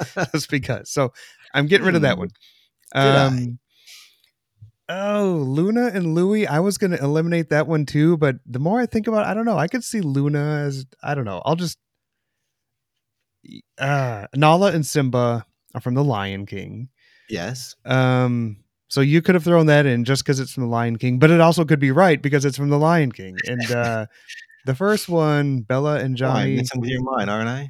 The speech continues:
Speaker 1: You are totally messing with me. My familiarity with scripture in the land of Israel is not helping me at all with this question. <laughs> When you
Speaker 2: <laughs>
Speaker 1: mentioned dogs, I thought you were gonna mention how many times dogs are mentioned in scripture and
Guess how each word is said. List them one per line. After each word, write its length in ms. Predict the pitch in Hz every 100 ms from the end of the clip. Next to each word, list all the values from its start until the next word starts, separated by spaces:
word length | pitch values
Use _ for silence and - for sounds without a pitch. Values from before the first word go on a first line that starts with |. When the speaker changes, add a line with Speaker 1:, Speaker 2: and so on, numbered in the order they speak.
| 123
Speaker 1:
You 340 | 120 160 196 196
are 140 | 165
totally 500 | 147 131 180 226 214
messing 360 | 175 196 214 196
with 160 | 147 117
me. 160 | 101
My 360 | 101 139 139 131
familiarity 680 | 139 160 196 180 170 170 151
with 160 | 135
scripture 380 | - 170 - 156
in 80 | 139
the 40 | 127
land 200 | 135 127
of 80 |
Israel 320 | 123 120 117 -
is 160 | 120
not 260 | 143 202 226
helping 300 | 165 180 160
me 140 | 147
at 80 | 131
all 260 | 135 127 107
with 120 | 110
this 160 | 113 -
question. 480 | - 117 - - 110 -
<laughs> 80 | 190 - - - 127 -
When 160 | 165 185
you 120 | 226
Speaker 2:
<laughs> 40 |
Speaker 1:
mentioned 360 | 214 196 175 139
dogs, 360 | 143 143 131
I 120 | 135 147
thought 260 | 151 139
you 80 | 127
were 80 | 131
gonna 140 | 131
mention 260 | 127 123 123
how 220 | 120 123
many 240 | 127 127
times 440 | 123 117 117 117 110
dogs 400 | 113 107 117 110
are 40 |
mentioned 360 | 107 104 - 117
in 120 | 107
scripture 640 | - 107 - 117 110 107
and 100 | 113